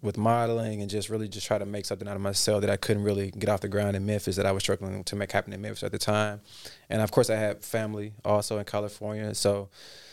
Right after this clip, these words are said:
that's the reason that, uh, prompted the move there. So, um, started out pretty well. Um, I was discovered at my job at Fat Sal. Shout out to Fat Sal's in Hollywood, California. Really good people over there. They hired me when I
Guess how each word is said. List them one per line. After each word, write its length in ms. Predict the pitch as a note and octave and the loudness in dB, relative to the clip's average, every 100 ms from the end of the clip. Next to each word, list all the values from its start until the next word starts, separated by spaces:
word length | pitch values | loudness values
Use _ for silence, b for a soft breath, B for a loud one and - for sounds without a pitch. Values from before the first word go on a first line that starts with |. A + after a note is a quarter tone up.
| B B | B B
that's 240 | A2+ A2 - | 2 2 0
the 120 | G2 | -4
reason 280 | G#2 G2+ F#2+ | -6 -6 -6
that, 180 | F#2+ | -6
uh, 220 | F#2+ G2+ F#2+ | -4 -6 -6
prompted 300 | - G#2+ G2 | -2 -2 0
the 60 | |
move 240 | G2 G2+ G2 | 0 0 2
there. 340 | G#2 G#2+ A#2+ | 2 2 0
So, 260 | B2+ A2+ G#2+ | -2 0 0
um, 440 | G#2 G2+ G2+ G#2 | -2 -4 -8 -10
started 320 | - - D3+ D#3 | -6 4 6 6
out 100 | - | 4
pretty 220 | D#3+ C#3+ | 0 0
well. 480 | B2+ C3+ C#3+ C#3+ B2 | 4 6 6 6 2
Um, 520 | A#2+ A#2 A2+ A2+ G#2 | -2 -2 -4 -6 -4
I 80 | A2 | -2
was 140 | A2+ | -2
discovered 600 | A2 G2+ B2 B2 B2 B2 - b b b b b | -2 -2 0 2 2 0 -4 b b b b b
at 300 | - A2+ G#2 | 2 2 0
my 180 | A2 G#2+ | -4 -4
job 360 | F#2+ A2+ A#2 A2 | -2 0 0 0
at 120 | A2 | 0
Fat 220 | B2 A#2 | 2 2
Sal. 320 | - A2+ A2+ | 4 2 2
Shout 160 | A2 A#2 | 2 2
out 60 | A2 | 0
to 60 | G#2 | 0
Fat 220 | A2 G#2+ | 0 0
Sal's 280 | A2 G#2+ G2+ | 0 0 -2
in 60 | |
Hollywood, 340 | G2 G#2+ G#2+ G2+ | -2 -2 -2 -2
California. 600 | A2 G#2 - A2 G#2+ G#2 | 0 0 -2 -4 -4 -2
Really 220 | A#2+ A2 | -2 -2
good 120 | G#2+ | -4
people 240 | - G2+ G#2+ | -4 -2 0
over 200 | G2 G2+ | 0 0
there. 180 | G2+ G#2 | -2 -2
They 100 | G#2 | -2
hired 280 | A2 A2 | 0 0
me 220 | G#2 G#2 G2+ | -2 -6 -6
when 180 | G2+ | 0
I 140 | G2+ | 0